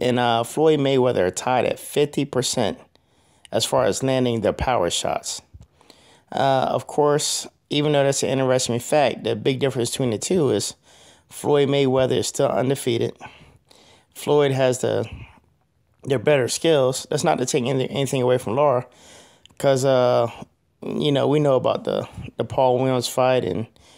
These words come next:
the Canelo fight, and, you know, he's got a couple losses on his record, a few losses. And, um, but hey, you know, it's an interesting fact. He'll never be a Floyd Mayweather. But, um, Lara does have skills.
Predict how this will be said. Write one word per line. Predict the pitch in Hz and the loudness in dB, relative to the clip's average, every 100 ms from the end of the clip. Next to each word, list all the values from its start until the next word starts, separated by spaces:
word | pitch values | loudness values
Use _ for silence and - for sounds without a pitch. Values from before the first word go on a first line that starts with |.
| - _ - | -20 _ -8
the | 107 | -8
Canelo | - 127 135 123 | -2 0 2 0
fight, | 113 120 123 117 | -2 0 2 2
and, | 104 107 - - | -2 -6 -8 -6
you | 127 | -2
know, | 127 | 2
he's | 135 | 0
got | 147 170 | 2 2
a | 147 | 2
couple | 131 117 | 0 0
losses | 123 120 117 104 | 2 2 0 -2
on | 110 107 | -2 -2
his | 104 | -2
record, | 107 104 101 - | -4 -4 -6 -8
a | |
few | - 120 117 | -8 -4 0
losses. | 107 104 - 104 - _ _ _ _ _ _ - - | 0 0 -2 -6 -8 _ _ _ _ _ _ -18 -4
And, | 127 127 123 | 0 0 2
um, | 123 120 117 117 - - - - _ _ _ _ _ _ _ - _ _ - | 0 0 0 -4 -8 -16 -20 -20 _ _ _ _ _ _ _ -20 _ _ -2
but | 151 139 | 2 4
hey, | 170 131 104 101 - _ - | 4 2 0 -4 -16 _ -8
you | 131 135 | -2 0
know, | 123 120 120 | 2 0 0
it's | 131 - 127 - | 0 0 -2 0
an | |
interesting | 139 139 139 139 123 | 0 2 0 0 -4
fact. | - 131 131 | 0 0 2
He'll | 135 127 | 2 0
never | 127 156 131 | 2 0 2
be | 117 | 0
a | 107 | 0
Floyd | - 113 110 | 0 2 2
Mayweather. | 110 101 95 104 - _ _ _ _ _ - | 0 2 2 0 -6 _ _ _ _ _ -12
But, | 127 151 147 - - | 0 2 2 -2 -6
um, | 170 170 165 - - | -2 -2 -2 -8 -6
Lara | 143 165 170 | 0 2 2
does | 170 170 | 0 0
have | - 170 | -2 -4
skills. | - - 202 110 98 - | -4 -4 0 0 -2 -8